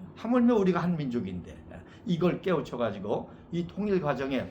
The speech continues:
엄청난 축복이 일어나는데 그 축복을 다 누가 받아? 우리 젊은 애들이 받잖아요. 어, 어. 다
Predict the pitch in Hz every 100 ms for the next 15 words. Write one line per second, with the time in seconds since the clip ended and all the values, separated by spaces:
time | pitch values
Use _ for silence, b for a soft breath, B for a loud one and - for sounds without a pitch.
0 | - 151 - - 254 226 185 - 190 175
1 | 170 160 139 156 233 B - 240 - 269
2 | 214 196 180 196 175 127 202 240 240 -
3 | 359 220 139 110 - - - - - -
4 | - - -